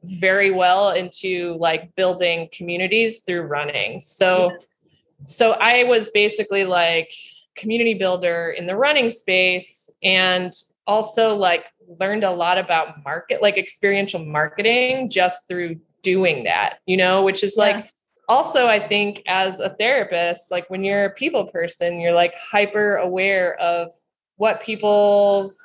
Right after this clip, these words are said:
Speaker 1: behaviors are, what they're thinking or what they need, or, you know, like, being sensitive to
Speaker 2: Yeah.
Speaker 1: that actually makes you really good at marketing. <laughs>
Speaker 2: Yeah, 'cause you're very tapped in and you're
Speaker 1: You're
Speaker 2: very
Speaker 1: tapped in.
Speaker 2: sensitive and open.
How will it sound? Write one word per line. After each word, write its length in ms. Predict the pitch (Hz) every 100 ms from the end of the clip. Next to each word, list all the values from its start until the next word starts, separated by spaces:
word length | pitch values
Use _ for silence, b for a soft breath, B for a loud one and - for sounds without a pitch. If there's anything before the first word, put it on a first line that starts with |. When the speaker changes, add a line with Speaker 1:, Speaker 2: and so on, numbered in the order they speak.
| - - 185
Speaker 1:
behaviors 560 | 208 247 262 226 202
are, 240 | 190 185 185
what 160 | 190
they're 120 | 190 196
thinking 560 | 226 226 196 180 175
or 120 | 170 170
what 160 | 185 185
they 100 | 208
need, 600 | 240 294 254 202 180 170
or, 340 | 165 165 165 220
you 80 |
know, 140 | 240 233
like, 220 | 214 214
being 220 | 240 247
sensitive 600 | - 220 247 226 196 180 185
to 60 | 175
Speaker 2:
Yeah. 80 | 175
Speaker 1:
that 240 | 175 175 - - _ - - - -
actually 320 | 269 - 339
makes 300 | 247 240 -
you 120 | 269
really 220 | 214 226 214
good 140 | 208
at 100 | 180
marketing. 520 | 175 208 190 123 104 208
<laughs> 960 | - - - - - - - - -
Speaker 2:
Yeah, 320 | 233 277 240 196
'cause 200 | 277 226
you're 100 | 247
very 240 | 240 247
tapped 440 | 240 - 220 214 226
in 360 | 208 - - _ _ 202
and 140 | 214
you're 120 | 208
Speaker 1:
You're 40 | 202 208
Speaker 2:
very 100 | 196
Speaker 1:
tapped 220 | 170 -
in. 60 | 214
Speaker 2:
sensitive 420 | 202 196 175 170 - - _
and 160 | 196 -
open. 460 | 202 202 - -